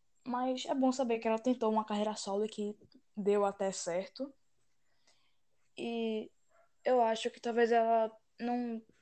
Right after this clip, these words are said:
deu alguma continuidade pra ele por causa do grupo realmente, até porque é difícil você focar em duas coisas ao mesmo tempo. Então,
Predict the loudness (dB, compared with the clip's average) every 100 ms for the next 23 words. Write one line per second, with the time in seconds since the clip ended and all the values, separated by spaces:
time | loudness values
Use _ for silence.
0 | -10 2 4 6 4 2 0 -2 -4 -6
1 | -8 -8 -4 -4 -4 -4 -4 -2 -4 -8
2 | -14 _ _ _ _ -14 -10 -2 0 2
3 | 0 -2 -4 -2 0 0 2 2 0 -2
4 | -6 -6 -8 -4 -2 -2 -2 -6 -4 -8
5 | -4 -2 -2 -6 _ _ -2 0 2 0
6 | 0 0 -2 -2 -4 -6 -4 -6 -8 -8
7 | -4 -4 -4 -6 -8 -10 -10 -10 -12 -12
8 | _ _ _ _ _ _ -14 -10 -8 -6
9 | -6 -8 -10